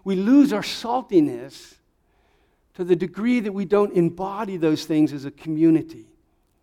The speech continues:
And these are the, the list of things that I've talked about are the things we should be repenting of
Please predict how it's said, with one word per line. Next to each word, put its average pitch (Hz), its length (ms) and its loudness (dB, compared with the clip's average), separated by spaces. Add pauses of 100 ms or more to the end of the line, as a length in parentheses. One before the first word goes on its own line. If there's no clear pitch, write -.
(420)
And 147 120 -8
these 269 200 -4
are 202 40 0
the, 175 140 6
the 165 260 2
list 190 380 0
of - 80 -12
things 196 300 2
that 147 100 -12
I've 139 120 -14
talked 214 200 -6
about 180 160 -4
are 170 60 -4
the 160 100 -6
things 208 320 -4
we 180 80 -4
should 165 220 -6
be 160 100 -4
repenting 151 720 -4
of 117 80 -18